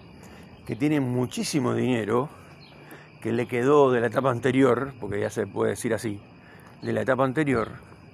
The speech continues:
le quedó y no se desclasó, o sea, no se cayó de clase, se quedó en el lugar donde estaba, que era clase media alta, que, que es, cada día se enriquece más,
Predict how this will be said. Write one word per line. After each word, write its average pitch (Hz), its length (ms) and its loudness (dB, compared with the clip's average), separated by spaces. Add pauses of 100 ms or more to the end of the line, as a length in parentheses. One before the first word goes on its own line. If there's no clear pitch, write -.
(680)
le 113 180 -2
quedó 139 320 2
y 135 80 -2
no 131 160 -2
se 160 120 -4
desclasó, 127 580 0
o 95 60 -4
sea, 101 200 -4
no 127 100 -2
se 143 140 -4
cayó 131 300 4
de 127 100 4
clase, 123 380 -2
se - 120 -8
quedó 110 220 4
en 139 60 4
el 131 100 4
lugar 135 240 6
donde 139 160 4
estaba, 143 300 4
que 127 80 2
era 117 100 2
clase 127 260 0
media 135 360 6
alta, 139 320 2 (680)
que, 113 100 2 (220)
que 120 200 2
es, - 240 -4 (100)
cada 131 220 6
día 147 180 6
se 139 100 2
enriquece 123 440 2
más, 139 260 4